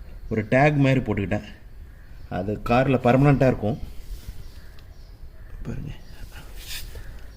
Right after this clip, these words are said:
அந்த டேகுக்குள்ளார விட்டு நான் அப்படியே கட்டிடுவேன். பாருங்க, ஆச்சுங்களா?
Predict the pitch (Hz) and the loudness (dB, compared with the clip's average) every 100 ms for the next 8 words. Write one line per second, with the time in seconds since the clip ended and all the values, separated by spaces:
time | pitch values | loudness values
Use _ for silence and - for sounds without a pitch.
0 | - 127 117 120 143 143 120 117 113 120 | -10 -10 -2 4 6 6 4 4 4 2
1 | 180 185 - - - - 113 107 131 131 | 2 2 -2 -14 -12 -2 0 4 6 6
2 | 110 127 113 92 - - - - - - | 4 4 4 0 -6 -14 -14 -14 -14 -12
3 | - - - - - - - - - - | -12 -12 -14 -12 -12 -14 -14 -14 -14 -14
4 | - - - - - - - - - - | -14 -14 -12 -12 -12 -12 -14 -16 -18 -18
5 | - - - - - - - - - - | -18 -18 -20 -20 -18 -18 -16 -16 -14 -14
6 | - - - - - 120 120 117 | -14 -14 -12 -12 -10 -6 -4 -4